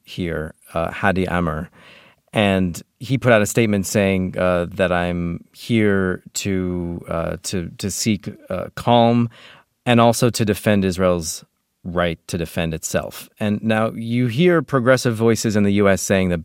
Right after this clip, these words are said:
the President Biden is not tough enough on Israel in this conflict. Um, and you see that, that the Biden administration is taking a very cautious approach here. And I think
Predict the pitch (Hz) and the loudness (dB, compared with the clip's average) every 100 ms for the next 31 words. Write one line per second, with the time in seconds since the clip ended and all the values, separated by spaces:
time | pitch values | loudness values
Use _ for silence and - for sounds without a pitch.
0 | - - 90 107 95 92 90 87 85 85 | -10 -10 -4 0 0 2 2 2 0 -2
1 | 85 - - 95 87 85 80 87 85 78 | -4 -4 -4 -2 -2 -4 -2 -2 -2 -2
2 | 85 80 80 82 82 - - - - - | -2 -2 -2 -4 -6 -8 -12 -20 -20 -20
3 | - 90 82 85 80 - - - 90 87 | -4 -2 -2 -4 -6 -8 -10 0 2 2
4 | 87 - - - _ _ _ _ _ _ | 0 -4 -14 -20 _ _ _ _ _ _
5 | 131 123 - - - 123 127 247 269 117 | 0 0 -2 -12 -6 -4 -2 0 2 2
6 | - 120 113 - 117 104 110 113 107 101 | 2 2 2 0 0 4 4 4 2 2
7 | 107 98 101 101 98 110 104 98 90 90 | 0 0 0 -2 -2 -4 -2 -2 0 -2
8 | - 90 85 87 90 - 85 80 85 82 | -2 -2 -2 -4 -8 -8 -8 -6 -8 -4
9 | 92 107 196 196 - | -4 -2 0 0 -2